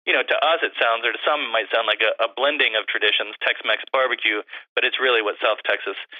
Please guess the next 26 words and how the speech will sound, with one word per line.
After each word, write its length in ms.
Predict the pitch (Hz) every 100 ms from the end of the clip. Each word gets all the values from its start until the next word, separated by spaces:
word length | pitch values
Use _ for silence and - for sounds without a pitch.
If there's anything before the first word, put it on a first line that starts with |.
| - _ -
cooking 260 | 135 127
is 160 | 104 98
all 160 | 104
about. 400 | 98 110 104 95 -
So, 160 | 120 110 - - - _ _ - -
you 80 | 143
know, 80 | 127 - _
th-, 160 | 131 -
that's, 240 | - 160 160 - - _
that's 240 | 175 170 - -
kind 160 | - 156
of 160 | 131
the 80 | 120
things 320 | 135 127 123 - - _ _ -
I 80 | 120
get 160 | 123
excited 400 | 107 - 127 127
about 320 | 123 120 127 127
are, 160 | - 104
are 160 | 110 110
some 160 | - 123
of 80 | 120
the 80 | 123
changes 480 | 147 135 139 139
in, 240 | 131 127 127 - - - _
in, 80 | -